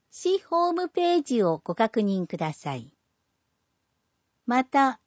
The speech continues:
岩倉市国保人間ドックでも検索できます。健康を守るあなたの健診日。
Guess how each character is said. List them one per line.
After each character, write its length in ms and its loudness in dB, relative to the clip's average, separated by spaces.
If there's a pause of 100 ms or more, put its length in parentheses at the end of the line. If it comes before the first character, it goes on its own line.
(280)
岩 300 2
倉 340 -2
市 380 -6 (180)
国 320 -2
保 260 -6 (140)
人 340 2
間 320 0
ド 140 -2
ッ 60 -8 (180)
ク 220 -8 (480)
で 180 -4
も 300 -4
検 280 2
索 300 -2
で 140 -2
き 160 -10
ま 160 -4
す。 360 -20 (2000)
健 240 0 (180)
康 60 0 (500)
を 60 -2
守 440 6
る 220 -2
あ 140 4
な 180 4
た 180 6
の 200 4
健 380 4
診 520 4
日。 260 -6